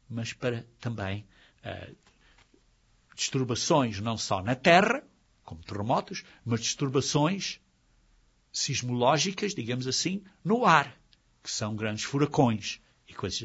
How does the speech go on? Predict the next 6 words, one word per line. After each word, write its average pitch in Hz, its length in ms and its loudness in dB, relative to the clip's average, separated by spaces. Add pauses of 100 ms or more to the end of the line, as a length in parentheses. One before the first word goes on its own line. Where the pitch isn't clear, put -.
assim. - 200 -8 (420)
Por 90 120 -14
isso - 220 -10
é 95 60 -8
interessante 120 720 -2 (480)
que 101 300 -6